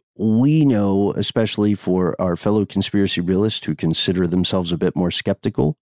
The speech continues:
we know that this might all sound silly, but you have to remember, we were able to trace down the origins of a couple of other things that were treated like myths. I'm, I'm thinking particularly,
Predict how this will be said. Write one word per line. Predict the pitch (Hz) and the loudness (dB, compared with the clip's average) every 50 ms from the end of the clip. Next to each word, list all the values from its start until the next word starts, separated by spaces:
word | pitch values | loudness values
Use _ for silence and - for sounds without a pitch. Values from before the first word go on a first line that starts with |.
| _ - | _ -4
we | - 113 120 | 0 2 2
know | 123 117 110 110 | 2 2 2 0
that | 104 90 95 87 | 0 -2 -4 -4
this | 87 101 107 107 - - - | -2 -2 -2 -2 -4 -4 -4
might | 101 98 98 92 - | -2 -2 -2 -2 -4
all | - 90 98 101 101 92 | -2 -2 0 0 0 -2
sound | - - 113 107 101 98 98 98 - - _ _ _ | -2 -2 -2 -2 0 -2 -2 -4 -6 -8 _ _ _
silly, | - - - - - 196 214 185 123 92 82 82 - - - - _ _ _ _ _ _ _ _ _ | -8 -6 -4 -2 0 2 2 2 2 0 -2 -4 -6 -10 -16 -20 _ _ _ _ _ _ _ _ _
but | - 95 | -4 -2
you | 90 95 | 0 2
have | 101 135 175 180 - | 2 2 2 0 0
to | - | 0
remember, | 180 175 170 165 151 127 90 85 85 82 _ _ _ _ _ _ _ _ _ _ _ _ _ _ _ _ | 2 2 4 4 2 2 2 0 -2 -4 _ _ _ _ _ _ _ _ _ _ _ _ _ _ _ _
we | - 101 107 123 127 120 | -6 0 2 2 4 4
were | 110 101 98 113 139 156 160 156 131 - | 2 2 2 2 2 4 2 2 0 0
able | - 127 135 131 131 107 113 110 107 | 0 2 2 2 2 2 0 -2 -2
to | - - 101 | -2 -2 -4
trace | 90 - - - 120 113 117 120 - - | -4 -4 -4 -2 0 2 2 2 0 -2
down | - 107 107 101 101 107 104 | -2 0 0 2 2 2 2
the | 101 95 87 - - | 0 0 -2 -2 -2
origins | 92 95 98 101 104 98 90 87 87 85 87 87 87 90 85 - | -2 0 2 2 2 0 0 0 0 0 0 2 0 0 -2 -4
of | - - 90 85 82 | -4 -4 -2 0 0
a | 85 85 - - | 0 -2 -4 -4
couple | - - 123 117 - 107 104 | -2 -2 -2 0 0 -2 -2
of | 92 92 | 0 0
other | 113 127 151 117 | 0 0 0 -2
things | 90 - - 87 80 67 64 60 - | -2 -2 -2 -2 -2 -2 -4 -6 -4
that | - 98 - | -2 -2 0
were | 90 92 | -2 -2
treated | - - - 110 90 80 85 82 76 | -2 -2 0 0 0 0 0 -2 -2
like | 82 80 78 - | -2 -2 -2 -2
myths. | 80 90 90 80 76 69 - - - - - - | -2 0 0 0 0 -2 -4 -4 -6 -6 -4 -2
I'm, | 90 92 92 92 87 - - | 0 0 2 2 0 0 0
I'm | 95 98 95 | 0 0 0
thinking | - - 127 113 - 113 101 98 98 87 | 0 2 0 0 2 2 0 2 0 0
particularly, | - - - - 139 131 - 120 101 90 87 85 82 80 | -2 -6 -4 -2 -2 0 0 0 0 0 0 0 0 -2